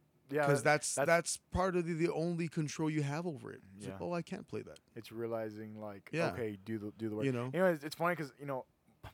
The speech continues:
Speaker 1: my freaking, like, senior year, I basic-, I mean, I, and this is, this just put some, put some air out there, but, uh, it's like, I almost didn't make the drum. I had marched three years already.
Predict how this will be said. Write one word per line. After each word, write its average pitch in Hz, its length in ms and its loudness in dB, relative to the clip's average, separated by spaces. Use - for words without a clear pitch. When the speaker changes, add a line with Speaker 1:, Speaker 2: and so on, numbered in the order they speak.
Speaker 1:
my 147 120 -6
freaking, 190 400 -6
like, 120 180 -4
senior 151 420 -6
year, 110 420 -6
I 131 80 0
basic-, 143 500 0
I 127 60 -6
mean, 135 160 -4
I, 120 160 0
and 127 120 -12
this 131 100 -6
is, 117 200 -14
this 131 180 -8
just - 260 -12
put 127 140 -4
some, 107 360 -10
put 123 140 -8
some 101 100 -12
air 117 160 -4
out 110 120 -2
there, 107 140 -4
but, 107 220 0
uh, 127 120 0
it's 117 140 -4
like, 117 200 0
I 131 80 2
almost 170 320 2
didn't 139 140 -6
make 143 100 -4
the 139 60 -10
drum. 143 160 -6
I 175 100 4
had 196 120 6
marched 190 260 4
three 170 160 -2
years 170 180 2
already. 107 360 -2